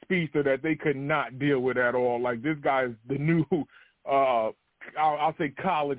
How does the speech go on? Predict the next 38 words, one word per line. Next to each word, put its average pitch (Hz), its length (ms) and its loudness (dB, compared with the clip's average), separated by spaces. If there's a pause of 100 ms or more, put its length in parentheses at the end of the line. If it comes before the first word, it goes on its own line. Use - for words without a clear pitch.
(120)
joystick. 123 520 -2
Like, 127 200 0
they, 131 440 -4 (120)
<laughs> - 140 -20
he's 160 240 0 (140)
like 139 260 0
the 131 80 -8
Dante 131 420 -2
Hall 123 380 0
of 107 100 -8
college 127 320 -2
at 117 160 -2
this 120 160 -4
point 127 200 -4
in 110 60 -10
time, 117 220 -2
the 113 80 -4
way 120 180 0
that 113 180 -2 (580)
Oregon 131 360 0
State 139 180 -2
was 120 160 -2
putting 127 180 0
it 123 80 -4
on 120 220 -2
Utah. 120 560 0 (200)
I 135 100 0
mean, 131 420 -6 (340)
it 147 80 -4
was 139 160 -2
some 147 160 0
of 135 60 0
the 127 60 4
runs 135 240 0
that 123 160 0
this 127 200 -2
guy 127 240 2
had 120 400 2